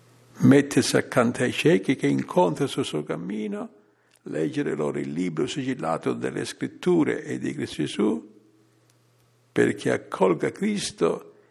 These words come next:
e immerso nei sacramenti della salvezza divenga anche lui vedente. Lo Spirito Santo agisce però secondo la misura con la quale lui è in noi. Se la misura è piccola,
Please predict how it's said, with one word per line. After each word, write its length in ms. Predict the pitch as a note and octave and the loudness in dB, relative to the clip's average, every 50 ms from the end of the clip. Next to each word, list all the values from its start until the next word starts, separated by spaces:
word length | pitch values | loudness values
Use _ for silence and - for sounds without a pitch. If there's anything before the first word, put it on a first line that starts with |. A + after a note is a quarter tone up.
| _ _ _ | _ _ _
e 160 | - - C#3 | -8 -2 -2
immerso 540 | C#3 B2+ B2+ C#3+ D#3 E3 E3+ D#3+ - - D3 | 0 0 0 0 0 2 2 0 0 0 -2
nei 120 | C3+ C#3+ C3 | -2 -2 -2
sacramenti 800 | - D3 C#3+ C#3 D3+ D3+ - - - - G3 G3 - - E3 | -2 -4 -4 -2 -2 -2 0 0 0 0 0 -2 -4 -4 -4
della 180 | D3 - C#3+ - | -4 -2 -2 -4
salvezza 640 | - - - F3+ D#3 C#3+ - - D#3 - - - - | -2 -2 -4 -2 0 0 0 -2 -2 -6 -6 -4 -4
divenga 380 | - D3+ C#3 C3+ - - - | -2 -2 -4 -4 -6 -6 -6
anche 240 | - D#3 D3+ - - | -6 -8 -6 -6 -6
lui 240 | C3 - A2+ A2+ A#2 | -4 -2 -2 -2 -2
vedente. 760 | A#2 A#2 A#2 A#2 A2 - - - - A#2+ - C3+ - - - - _ _ _ _ _ _ _ _ _ _ _ _ _ _ _ - _ _ _ _ _ _ _ _ _ _ - _ - - - - - - - - - - - _ - | -4 -4 -4 -4 -4 -6 -6 -8 -12 -12 -10 -10 -10 -12 -12 -20 _ _ _ _ _ _ _ _ _ _ _ _ _ _ _ -20 _ _ _ _ _ _ _ _ _ _ -20 _ -20 -20 -20 -20 -20 -20 -20 -20 -20 -20 -14 _ 0
Lo 240 | - - B2 A#2 A#2 | 2 4 6 6 4
Spirito 320 | - - - B2 A#2+ - C#3 | 4 0 0 -4 0 0 0
Santo 160 | B2+ G#2+ A#2+ | 0 0 0
agisce 560 | B2 A#2 A#2 D#3 G3+ G3 - - - C#3+ - | -2 0 2 2 2 2 2 0 0 0 0
però 260 | - B2 - C3+ A#2+ | 0 0 2 2 0
secondo 540 | A#2 - - B2+ - - - E2 C#2+ B1+ - | 0 0 -2 -2 0 0 -2 0 0 0 0
la 80 | B1 A#1+ | 0 0
misura 600 | B1 - - - G#3 - G#2 - - G1+ - - - - - - _ _ _ _ - | -2 -4 -4 0 0 2 2 2 2 0 -2 -6 -14 -20 -20 -20 _ _ _ _ -14
con 200 | - - B2 B2 | -4 0 2 4
la 100 | B2 B2 | 4 4
quale 240 | B2 - B2+ C3+ - | 4 4 4 4 4
lui 240 | C3 C3+ C#3+ C3+ C3 | 4 4 4 4 2
è 60 | A#2+ | 0
in 180 | A#2+ A#2+ A#2 A#2 | -2 -2 -4 -4
noi. 420 | A#2+ A#2+ A#2 A2 G#2+ A2 A2+ F#2+ - - _ _ _ _ _ _ _ _ _ _ _ _ _ _ _ _ _ _ _ _ _ _ _ _ _ | -4 -2 -2 -2 -2 -4 -6 -10 -14 -18 _ _ _ _ _ _ _ _ _ _ _ _ _ _ _ _ _ _ _ _ _ _ _ _ _
Se 260 | - - - - A2+ | -6 -2 2 4 4
la 120 | A2 A2 | 4 4
misura 300 | A2 A#2 - - B2+ A#2 | 4 2 2 4 4 2
è 40 | A2+ | 2
piccola, 800 | - - G3 G#3 G3+ G3+ - - A#2+ A2+ A2+ A2 - - - - | 2 2 2 2 2 2 4 4 6 6 6 4 2 -4 -10 -18